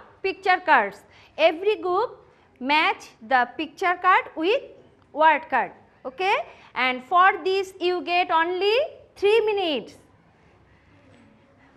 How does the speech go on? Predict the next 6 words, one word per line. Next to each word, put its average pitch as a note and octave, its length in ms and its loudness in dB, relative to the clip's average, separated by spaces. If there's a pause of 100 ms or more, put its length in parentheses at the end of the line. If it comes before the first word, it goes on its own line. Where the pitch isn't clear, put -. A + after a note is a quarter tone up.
(1800)
For E4 200 8
example, F#4 840 2 (4000)
this E4+ 220 -6
is A4 220 -6 (120)
word F#4 320 4
card, A#3 260 2